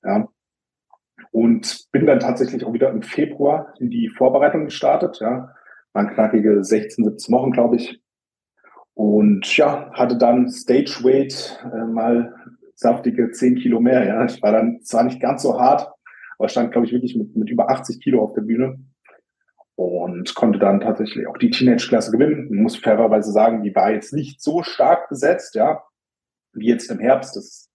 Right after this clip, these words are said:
oder war damals zumindest in den Frühjahrssaisons meistens so. Ähm, aber ja, war mega happy, die internationale Meisterschaft da zu gewinnen und durfte dann nochmal das Gesamtsiegerstechen mitmachen, hat auch mega Spaß gemacht.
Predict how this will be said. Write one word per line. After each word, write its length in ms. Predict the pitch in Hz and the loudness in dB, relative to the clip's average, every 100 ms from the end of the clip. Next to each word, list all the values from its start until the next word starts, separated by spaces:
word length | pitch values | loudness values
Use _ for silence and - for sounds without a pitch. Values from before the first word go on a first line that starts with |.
| _ | _
oder 220 | - 92 | -12 -6
war 220 | 98 104 - | 0 0 2
damals 400 | 110 131 127 - | 2 2 0 0
zumindest 320 | 123 117 113 | -2 -2 -4
in 140 | 107 | -6
den 80 | 107 | -4
Frühjahrssaisons 760 | - 123 120 113 113 117 117 - | 0 0 0 -2 0 0 0 0
meistens 480 | 104 135 - 127 | 2 2 0 -2
so. 320 | - 131 131 - - - - - - - _ - | 4 4 2 -6 -20 -20 -18 -18 -20 -20 _ 0
Ähm, 600 | 101 98 95 92 87 - _ _ _ _ _ _ | 2 2 2 -2 -6 -12 _ _ _ _ _ _
aber 260 | 104 104 92 | 2 4 4
ja, 220 | 90 - | 2 2
war 120 | - | 2
mega 200 | 113 113 | 4 2
happy, 300 | 104 120 113 | 2 0 -4
die 80 | 110 | -4
internationale 640 | 107 107 104 104 107 98 101 | -4 0 -2 -2 -2 -2 0
Meisterschaft 560 | 117 123 123 123 - | 0 0 0 0 0
da 80 | 117 | -2
zu 140 | - 113 | -2 0
gewinnen 440 | 123 151 151 - - - | 2 2 0 -8 -18 -14
und 240 | 104 104 95 | -10 -8 -4
durfte 200 | 104 - | -2 0
dann 100 | 104 | 0
nochmal 180 | 101 | 2
das 120 | 101 - | 0 0
Gesamtsiegerstechen 840 | 107 110 113 117 107 113 107 107 | 2 2 2 0 0 -2 0 0
mitmachen, 380 | 107 107 - 98 | 0 -2 -2 -4
hat 100 | - | -4
auch 140 | - | -4
mega 220 | 104 104 | -2 -2
Spaß 360 | - 104 101 - | -4 -6 -8 -6
gemacht. 320 | 101 - | -6 -8